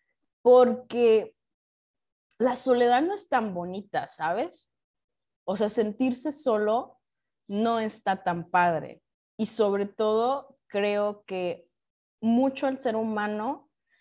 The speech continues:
le sacamos la vuelta, le huimos, por supuesto, a estar solos, ¿sabes? O sea, creo que siempre buscamos estar en compañía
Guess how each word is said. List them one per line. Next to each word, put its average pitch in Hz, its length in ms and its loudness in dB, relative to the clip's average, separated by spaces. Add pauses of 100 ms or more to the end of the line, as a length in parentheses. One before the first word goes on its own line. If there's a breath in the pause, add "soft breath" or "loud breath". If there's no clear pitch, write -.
(140)
le 190 200 2
sacamos 226 680 -2
la 190 160 0
vuelta, 175 680 -2 (100)
le 190 300 -4
huimos, 277 640 0
por 185 200 -8
supuesto, 180 800 -6 (240)
a - 80 -12
estar - 340 -6
solos, - 760 -8 (600)
¿sabes? 202 440 -2
O 196 40 -6
sea, 170 400 -2
creo 208 220 -2
que 240 120 0
siempre 220 800 -6 (540)
buscamos 208 1120 -6
estar 180 360 -8
en 196 160 -10
compañía 160 880 -8